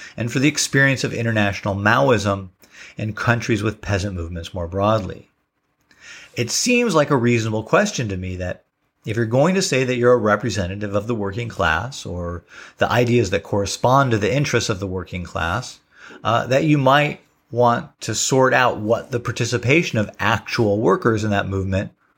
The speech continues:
would need to be. A-, and here I think that politics and philosophy somewhat diverge. Because on some level, if politically you're saying that you represent workers, uh, you probably want some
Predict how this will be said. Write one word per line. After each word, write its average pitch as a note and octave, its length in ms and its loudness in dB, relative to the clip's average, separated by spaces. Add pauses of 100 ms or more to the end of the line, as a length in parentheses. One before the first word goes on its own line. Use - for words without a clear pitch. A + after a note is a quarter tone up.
(100)
would G2+ 200 0
need G2 300 -2
to A#2 60 -2
be. B2+ 440 2 (920)
A-, A2+ 240 2
and A#2 140 0
here B3 260 2
I A#3 100 0
think F3+ 260 -2
that - 180 -2
politics - 800 0 (120)
and A#2 140 -2
philosophy A2 760 0
somewhat F#2+ 420 -6
diverge. F#2 640 -4 (840)
Because C3 300 0
on D3+ 160 2
some A3 400 0
level, D3+ 560 2 (320)
if - 240 -6
politically F#3+ 640 2
you're B2+ 200 2
saying G#3+ 540 -2
that B2 140 0
you B2 140 -2
represent A#2 480 0
workers, A#2 640 -2 (720)
uh, G#2 60 0
you B2 180 0
probably F3+ 580 2
want C#3+ 300 2
some A2 180 -4